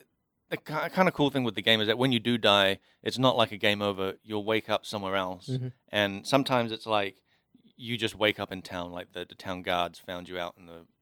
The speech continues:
Speaker 1: wild and dragged you back into town.
Speaker 2: That's cool.
Speaker 1: Or, like, sometimes, like, the enemy <laughs> will lock you up in prison,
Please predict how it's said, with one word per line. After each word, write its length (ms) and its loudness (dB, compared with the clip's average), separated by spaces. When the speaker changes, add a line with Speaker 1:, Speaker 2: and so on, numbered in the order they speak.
Speaker 1:
wild 340 -8
and 200 -18
dragged 280 -10
you 60 -18
back 200 -6
into 120 -18
town. 420 -6
Speaker 2:
That's 160 -12
cool. 240 -10
Speaker 1:
Or, 140 4
like, 240 6
sometimes, 580 0
like, 280 0
the 160 -2
enemy 440 -2
<laughs> 40 -20
will 320 -8
lock 300 4
you 160 -2
up 180 -2
in 120 -14
prison, 460 -6